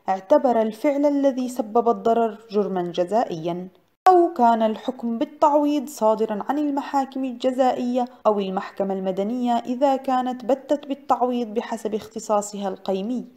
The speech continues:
شرط أن يكون حكمها لاحقًا للحكم الجزائي أو لشمول الفعل بالعفو العام، كأن يشمل جرم التسبب بالوفاة بالعفو العام ورفع المتضرر دعواه بالتعويض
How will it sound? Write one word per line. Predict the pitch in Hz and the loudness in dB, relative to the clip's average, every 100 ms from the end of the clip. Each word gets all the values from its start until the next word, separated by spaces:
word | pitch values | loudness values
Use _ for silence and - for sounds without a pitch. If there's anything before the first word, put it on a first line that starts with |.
| _ _ _ - | _ _ _ -6
شرط | - 359 - | 2 2 4
أن | - 208 | 2 2
يكون | 208 202 - 214 202 | -2 -2 -4 -6 -6
حكمها | - 262 247 233 240 240 240 - | -8 -6 -4 -2 0 0 -2 -4
لاحقًا | 233 262 277 311 320 302 | 4 4 4 -6 -2 0
للحكم | 294 285 - - 285 | 0 -2 -6 -4 -4
الجزائي | 240 247 240 240 - 254 247 - - 254 | 0 0 4 2 2 -4 -6 -12 -4 0
أو | 254 | 2
لشمول | 247 - 220 226 220 | 0 -4 -4 -2 -2
الفعل | 214 - 302 311 294 285 | -4 -2 0 0 -2 -2
بالعفو | 254 233 196 - 233 | 0 0 -2 -2 0
العام، | 247 202 185 190 196 _ | 0 0 -4 -6 -12 _
كأن | - 247 247 240 | 2 4 4 0
يشمل | 247 247 240 240 | 0 -2 0 0
جرم | 226 294 311 | 2 0 2
التسبب | 320 330 311 330 208 214 220 | 2 2 2 2 4 2 2
بالوفاة | 226 226 233 285 277 269 254 | 4 4 2 2 2 2 2
بالعفو | 240 254 269 - | 2 2 -2 -2
العام | 247 262 277 202 202 - _ - | 2 4 4 2 -4 -10 _ -2
ورفع | 302 320 269 240 208 220 | 6 6 6 4 2 2
المتضرر | 214 247 240 277 254 262 | 0 2 6 6 6 4
دعواه | 233 254 247 294 294 262 | 4 2 4 4 4 2
بالتعويض | 277 294 320 277 247 226 233 | -4 0 2 4 4 2 -2